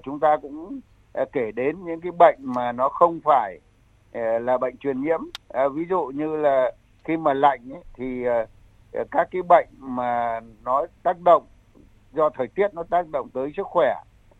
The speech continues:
đối với những cái người mà có cái sức, ờ, đề kháng kém, thế rồi những cái bệnh mà bị tác động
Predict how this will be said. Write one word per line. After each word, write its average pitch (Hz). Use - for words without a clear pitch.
đối 135
với 170
những 160
cái 175
người 143
mà 117
có 127
cái 175
sức, 196
ờ, 127
đề 123
kháng 139
kém, 151
thế 165
rồi 139
những 143
cái 170
bệnh 165
mà 127
bị 120
tác 170
động 156